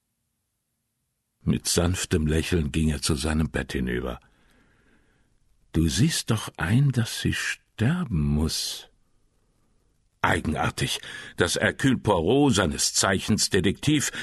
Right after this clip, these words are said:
in seiner ersten Nacht in Jerusalem solche Worte hören sollte. "Wirklich", murmelte er vor sich hin,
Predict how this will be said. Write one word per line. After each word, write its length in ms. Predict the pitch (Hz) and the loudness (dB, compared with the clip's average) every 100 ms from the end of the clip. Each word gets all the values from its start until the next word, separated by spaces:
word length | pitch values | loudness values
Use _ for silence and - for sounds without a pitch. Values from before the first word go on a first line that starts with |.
| - | -2
in 100 | 123 | 0
seiner 320 | 110 110 104 | 2 2 2
ersten 360 | 87 135 - 113 | 2 0 2 2
Nacht 240 | 110 107 120 | 2 2 2
in 100 | 104 | 4
Jerusalem 720 | 87 87 120 110 104 104 95 | 4 4 4 4 4 4 4
solche 540 | - 101 104 117 92 | 4 2 2 0 2
Worte 380 | 101 107 - 85 | 0 0 -2 -2
hören 360 | 69 67 65 64 | -2 -4 -6 -6
sollte. 400 | 67 60 - - _ _ _ _ _ _ _ _ _ _ _ _ _ _ _ | -6 -6 -10 -16 _ _ _ _ _ _ _ _ _ _ _ _ _ _ _
"Wirklich", 1160 | 85 78 170 190 - 175 85 - - - - _ - - _ _ _ _ | -4 0 0 -4 -4 -2 -2 -4 -16 -18 -20 _ -20 -20 _ _ _ _
murmelte 460 | - 73 69 65 73 | 0 0 0 -2 -4
er 100 | 65 | -2
vor 180 | 87 69 | -2 -2
sich 200 | - - | -4 0
hin, 200 | 80 | -2